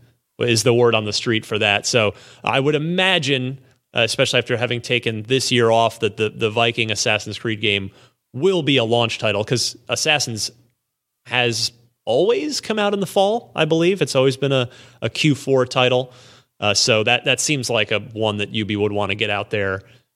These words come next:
d-, on day one. Of course, yeah, there'll, there'll be an Xbox One version available, but I,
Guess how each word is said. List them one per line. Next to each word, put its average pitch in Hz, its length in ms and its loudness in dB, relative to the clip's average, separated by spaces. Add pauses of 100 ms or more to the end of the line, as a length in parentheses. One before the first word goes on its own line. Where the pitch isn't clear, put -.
(280)
d-, 147 100 -4
on 156 240 2
day 143 180 2
one. 120 440 0
Of - 120 -20
course, 147 260 0
yeah, 98 200 -2 (120)
there'll, 120 200 0
there'll 117 220 0
be 139 160 2
an 123 80 0
Xbox 117 460 0
One 123 280 0
version 107 280 2
available, 104 420 2
but 95 180 -2
I, 92 180 -4